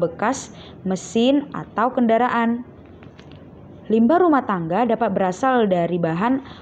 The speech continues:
organik, anorganik, maupun bahan berbahaya dan beracun. Limbah organik adalah limbah seperti kulit buah sayuran, sisa makanan, kertas, kayu, daun,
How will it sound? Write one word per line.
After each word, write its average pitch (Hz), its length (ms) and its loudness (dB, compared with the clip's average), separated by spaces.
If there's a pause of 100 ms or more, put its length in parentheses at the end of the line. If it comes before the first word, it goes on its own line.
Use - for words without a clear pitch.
(120)
organik, 196 720 0 (260)
anorganik, 175 800 0
maupun 175 320 -2
bahan 170 240 -2
berbahaya 170 480 0
dan 262 160 2
beracun. 156 640 -2 (960)
Limbah 233 320 2
organik 262 560 2
adalah 185 560 0
limbah 208 320 2
seperti 202 480 -4
kulit 180 240 0
buah 170 240 0
sayuran, 202 1120 0 (480)
sisa 185 400 -4
makanan, 190 1400 0 (240)
kertas, 196 880 -2
kayu, 208 640 2
daun, 196 640 2